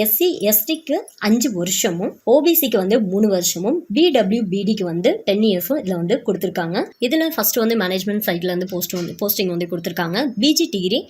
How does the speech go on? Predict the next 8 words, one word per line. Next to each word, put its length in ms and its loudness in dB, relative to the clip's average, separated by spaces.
இல்ல 100 2
அப்படின்னா 300 0
டிப்ளமோ 320 -4
in 180 4
management 500 0
or 80 2
finance 400 -2
இல்லைன்னா 340 0